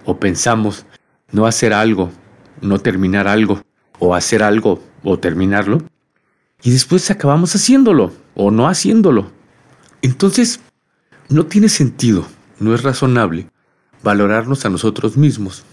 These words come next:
valorar nuestra esencia, por decir algo, nuestro ser, por una cosa o por una serie de cosas que realizamos o que dejamos de realizar. Porque, tal como lo hemos dicho, debemos comprender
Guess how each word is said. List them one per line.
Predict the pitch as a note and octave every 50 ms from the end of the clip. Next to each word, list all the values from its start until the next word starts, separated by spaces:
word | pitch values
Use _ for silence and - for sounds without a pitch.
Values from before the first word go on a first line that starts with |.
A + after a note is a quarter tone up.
| _ _ _ _ _ -
valorar | - E2+ F2 F#2 F#2 F#2+ G#2+ A2
nuestra | A2+ A2+ G#2 - - F2
esencia, | E2+ - - - G#2 A2+ A2 - - G2+
por | - E2 D#2
decir | D#2 D2+ - G2+ F#2+ F#2+
algo, | F#2+ G#2 G2 G2 F2+
nuestro | F#2 E2+ - - - E2
ser, | D#2+ - - A#2 C3+ - - - _ _ _ _ _ _ _ _ _ _ _ _ _ _ _ _ _ _ _ _ -
por | - C3+ C3+
una | D#3 F#3 G3+ G3+ G3+
cosa | - C3 G2+ - - G2+ - - - _ _ _ _ _ _ _ -
o | - G2
por | G2+ - G#2+
una | A#2+ B2+ C#3+ C#3+
serie | C#3+ - A2+ G2 A2 A2+
de | A2 A#2+ B2+ B2
cosas | - C3 G#2+ G2 - G#2 -
que | - -
realizamos | F2+ F2+ F#2 F2 F2 E2+ - - G#2+ F#2+ G2 A2+ D3 - - _ -
o | - B2+ B2
que | - -
dejamos | A2 - - G#2 A2 G2+ E2
de | E2+
realizar. | D#2 E2+ F2+ G2 A#2 C3+ - - G3+ - - - _ _ _ _ _ _ _ _ _ _ _ _ _ _ _ _ _ -
Porque, | - A3 - - A#3+ A3+ - - - _ _ _ - -
tal | - - G2
como | G2 - A#2+ G#2 F#2+ F#2+ F#2 E2+ E2 D#2+ E2 - _ _ -
lo | F2 E2+ G2 G#2
hemos | A2 A#2 B2+ B2
dicho, | C#3+ D3+ D3 - - G2 - - _ _ - - - - _ _ _ -
debemos | - G#2+ G2+ A2 A#2 A#2+ A#2
comprender | - - G2+ F#2 A2 A2+ G#2+ F#2 F#2+ F#2+ -